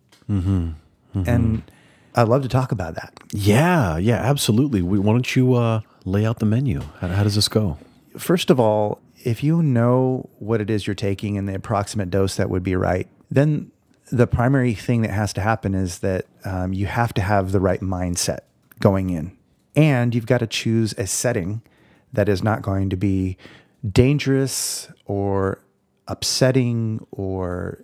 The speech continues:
Speaker 2: you know, complicated in ways that you don't anticipate.
Speaker 1: Hmm.
Speaker 2: Um, if you do those two things, it's much easier to guarantee that you're gonna have a good time. Um, if you have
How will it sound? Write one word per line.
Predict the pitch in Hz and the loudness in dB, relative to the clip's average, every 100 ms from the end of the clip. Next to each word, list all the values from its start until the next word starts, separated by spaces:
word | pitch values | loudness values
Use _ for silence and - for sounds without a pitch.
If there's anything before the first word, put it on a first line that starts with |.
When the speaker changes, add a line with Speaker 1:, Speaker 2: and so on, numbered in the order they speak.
| _ | _
Speaker 2:
you | - | -10
know, | 92 85 85 85 - - | -8 -8 -10 -12 -16 -10
complicated | - 123 - 110 - 98 95 98 | -2 -2 -2 -4 -2 0 2 2
in | 95 92 | 0 0
ways | 92 92 92 90 | 0 2 2 0
that | - 92 90 | 0 0 0
you | 95 | 0
don't | 92 92 | 0 2
anticipate. | 90 87 98 - 82 - _ - - _ - - | 0 -2 -2 -2 -6 -6 _ -20 -20 _ -20 -6
Speaker 1:
Hmm. | 95 85 80 | -2 -2 0
Speaker 2:
Um, | 98 98 95 87 - - - - | 0 2 2 -2 -8 -18 -6 2
if | 101 | 4
you | |
do | 135 185 | 4 4
those | 151 - | 2 0
two | 127 | -2
things, | 110 123 113 92 92 - - - - - - - | -2 -2 -2 -2 -6 -8 -12 -16 -20 -20 -10 -6
it's | 131 - | -4 0
much | 135 - | 0 2
easier | 147 143 120 | 2 2 2
to | 107 | 2
guarantee | 107 104 101 110 | 0 0 0 -2
that | 98 | -2
you're | 117 | -4
gonna | 98 | -2
have | 95 | -2
a | |
good | 98 95 | -2 -2
time. | 120 104 - - _ _ _ _ _ _ _ | -2 -4 -6 -18 _ _ _ _ _ _ _
Um, | 104 107 101 - | 0 0 0 0
if | 139 - | 0 2
you | 147 | -2
have | 117 - 117 135 143 - | -2 0 2 2 -4 -12